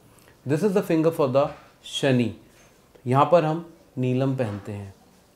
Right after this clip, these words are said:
ब्लू सफायर पहनते हैं। This is the finger for the emerald, पन्ने के लिए, यहाँ पर हम एमरल्ड ही पहनते हैं। और इस फिंगर में हम ओपल भी डालते हैं,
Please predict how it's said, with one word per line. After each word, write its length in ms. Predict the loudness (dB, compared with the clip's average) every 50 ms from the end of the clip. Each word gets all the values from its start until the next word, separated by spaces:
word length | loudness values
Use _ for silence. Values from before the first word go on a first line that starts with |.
| -6 -2
ब्लू 180 | -2 0 0
सफायर 360 | -2 -2 0 4 6 6 6
पहनते 380 | 4 0 -4 -6 -8 -8 -10 -14
हैं। 240 | -14 -14 -16 -16 -18 -20 -20 -20 -20 -20 -20 -12 -2 0
This 140 | 2 2 4
is 60 | 2
the 80 | 2 2
finger 280 | 2 2 2 2 2 2
for 140 | 2 0
the 180 | 0 0 0 -2 -4 -8 -16 -20 _ _ _ -2
emerald, 440 | 0 2 4 4 4 4 2 2 0 -4 -10 -16 -20 _ _ _ _ _ _ 2
पन्ने 280 | 4 4 4 4 4
के 120 | 2 0 -2
लिए, 320 | -2 -4 -6 -8 -10 -14 -18 -20 _ _ _ -20 -20 -20 _ -20 -14 _ -2
यहाँ 140 | 0 0 2
पर 160 | 2 2 2
हम 220 | 2 -2 -4 -8 -10 -6 -2
एमरल्ड 380 | 0 0 2 2 2 2 0
ही 120 | -2 -2 -2
पहनते 480 | -2 -2 -2 -2 -4 -6 -6 -6 -6
हैं। 280 | -6 -6 -8 -10 -12 -14 -18 -20 -20 2 6
और 400 | 8 10 10 8 6 0 -10 -4 -2
इस 200 | -2 -2 -2 -2
फिंगर 320 | 0 0 2 2 2 2
में 180 | 2 2 0 0
हम 300 | 0 -2 -4 -4 -6 -10 -8 -6
ओपल 280 | -6 -2 0 2 2 2
भी 120 | 2 2
डालते 380 | 2 4 4 2 2 -2 -4 -6
हैं, 320 | -6 -6 -8 -10 -10 -14